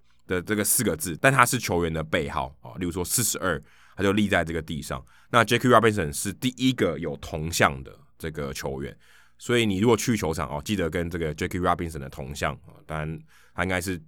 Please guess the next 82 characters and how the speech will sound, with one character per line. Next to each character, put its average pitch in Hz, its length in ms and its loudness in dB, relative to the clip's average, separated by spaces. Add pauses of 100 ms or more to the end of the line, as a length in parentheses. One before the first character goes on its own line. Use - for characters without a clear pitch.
(120)
全 101 380 2
三 123 180 6
十 120 100 0
队 110 100 8
的 95 100 4
球 80 220 -4
迷 78 240 -4
都 95 180 2
会 98 160 2
喜 71 180 -8
欢 78 160 -6
的 76 140 -6
这 73 100 -14
个 73 120 -8
球 65 240 -10
员， 62 100 -12
因 78 60 -8
为 80 60 -6
他 78 160 -6
毕 92 180 -6
竟 92 180 -4
是 87 220 -6 (360)
打 82 160 2
破 104 220 6
种 78 180 -4
族 80 160 -4
藩 73 220 -6
篱 69 100 -8
的 62 80 -12
嘛。 57 160 -18
所 101 140 0
以 - 20 2
我 90 60 0
觉 92 140 2
得 90 200 2
大 104 120 6
家 107 40 8
如 101 60 8
果 95 100 6
要 90 80 2
去 90 320 0 (280)
道 101 100 2
奇 90 160 -2
球 78 160 -2
场 78 120 -4
的 69 60 -8
话， 73 160 0
千 104 140 -2
万 110 140 6
不 90 80 -2
要 78 100 0
错 82 160 -4
过 80 240 -2 (140)
Jackie 92 200 -6
Robinson 82 300 -2
的 64 120 -12
铜 - 260 -14
像。 - 180 -10 (420)
那 117 120 4
再 165 160 8
来， 107 160 10
道 120 160 8
奇 92 140 -6
球 85 140 -2
场 82 140 -2
有 71 60 -4
一 71 40 -6
个 73 80 -6
很 71 140 -8
特 92 160 0
别 76 120 -2
的 71 40 -2
地 76 140 -4
方， 73 220 -8
就 90 140 -4
是 85 60 -4
它 82 200 0
的 73 180 -4
这 67 140 -10
个 67 100 -6
看 107 320 4
板。 50 160 -12